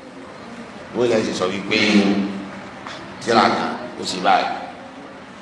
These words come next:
Bó lẹ́nu lọ pé hadithi náà, ó sọ báyìí, hadithi tí ó bá làákàyè. Èyí tí ó wá bá làákàyè ṣe yìí, ó bá làákàyè ẹgbẹ́ ẹgbẹ́ nínú ẹgbẹ́,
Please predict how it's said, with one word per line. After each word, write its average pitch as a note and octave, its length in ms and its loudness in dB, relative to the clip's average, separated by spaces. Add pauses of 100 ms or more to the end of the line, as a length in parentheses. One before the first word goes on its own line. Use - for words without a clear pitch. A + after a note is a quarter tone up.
Bó B2 140 -2
lẹ́nu B2 300 8
lọ B2 100 4
pé A2+ 160 0
hadithi A#2 480 0
náà, - 240 -2 (180)
ó G#2 120 -2
sọ G#2 140 -2
báyìí, A2 280 2 (180)
hadithi A#2+ 360 -4
tí A#2+ 120 -2
ó A#2 60 6
bá G2+ 140 4
làákàyè. F2 420 2 (1600)
Èyí F3+ 180 6
tí F#3 100 8
ó A#3+ 80 12
wá F3 180 12
bá G3 140 10
làákàyè E3+ 540 8
ṣe D3+ 160 -4
yìí, C3 400 -4
ó E3 180 0
bá F3 160 4
làákàyè C#3+ 500 2
ẹgbẹ́ B2+ 260 -2
ẹgbẹ́ A#2+ 260 -6
nínú C3 220 -6
ẹgbẹ́, G#2 320 -2